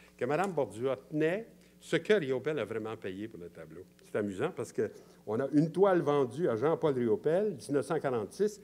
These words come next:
cinquante dollars, hein. Alors donc, Bordua a coupé en deux le, le prix. Et il l'appelle huit quarante-six à l'exposition Morgan,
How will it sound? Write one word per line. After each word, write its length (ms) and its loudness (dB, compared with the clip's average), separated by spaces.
cinquante 500 -4
dollars, 340 -10
hein. 120 -8
Alors 260 -2
donc, 340 -2
Bordua 520 -8
a 40 -6
coupé 320 -12
en 120 -10
deux 260 -8
le, 140 -14
le 100 -8
prix. 280 -8
Et 300 0
il 180 -2
l'appelle 420 6
huit 260 4
quarante-six 800 -2
à 80 0
l'exposition 560 0
Morgan, 500 0